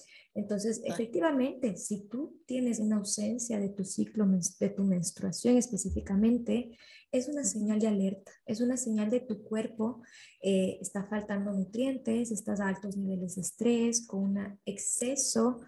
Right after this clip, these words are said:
Speaker 1: de ejercicio, y es hora de pausar y hacer una evaluación, porque aquí está
Speaker 2: Claro.
Speaker 1: jugando un componente importante que es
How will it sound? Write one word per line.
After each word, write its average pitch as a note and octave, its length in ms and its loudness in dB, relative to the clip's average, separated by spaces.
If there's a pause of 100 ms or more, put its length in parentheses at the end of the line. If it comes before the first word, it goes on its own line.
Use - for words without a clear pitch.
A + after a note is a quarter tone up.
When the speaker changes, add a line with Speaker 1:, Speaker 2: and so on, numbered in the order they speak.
(280)
Speaker 1:
de G3+ 140 4
ejercicio, B3+ 640 -4
y C#4+ 120 2
es A#3+ 120 2
hora D4+ 220 2
de C#4 100 0
pausar G#3+ 560 -4
y D#4 80 -2
hacer A3 260 -4
una A#3 160 -2
evaluación, G3 720 0 (460)
porque G#3+ 200 0
aquí A#3+ 360 -2
está A3+ 200 -2
Speaker 2:
Claro. F#3 140 -8
Speaker 1:
jugando A3 380 0
un A3 100 0
componente G#3 560 -2
importante G#3+ 640 -4
que G3+ 160 -4
es - 280 -6